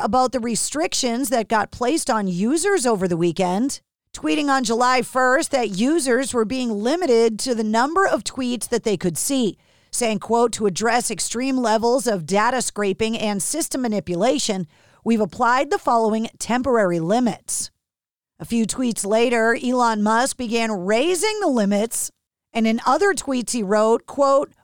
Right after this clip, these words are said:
"Oh, the irony of hitting view limits due to complaining about view limits." Musk has not yet said how long the limits are going to last,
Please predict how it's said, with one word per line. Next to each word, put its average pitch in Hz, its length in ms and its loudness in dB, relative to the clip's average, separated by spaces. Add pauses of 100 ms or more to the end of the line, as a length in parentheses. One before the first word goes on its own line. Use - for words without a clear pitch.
"Oh, 302 200 4
the 302 180 0
irony 254 580 0
of 226 220 0
hitting 269 360 0
view 311 240 0
limits 202 460 0
due 214 160 -4
to 233 100 -4
complaining 240 840 0
about 185 380 0
view 262 240 -2
limits." 202 720 -2 (440)
Musk 214 340 0
has 196 160 0
not 220 280 2
yet 240 200 0
said 226 260 0
how 240 180 4
long 240 320 2
the 233 100 0
limits 240 400 0
are 233 160 2
going 214 320 0
to 208 60 0
last, 226 800 0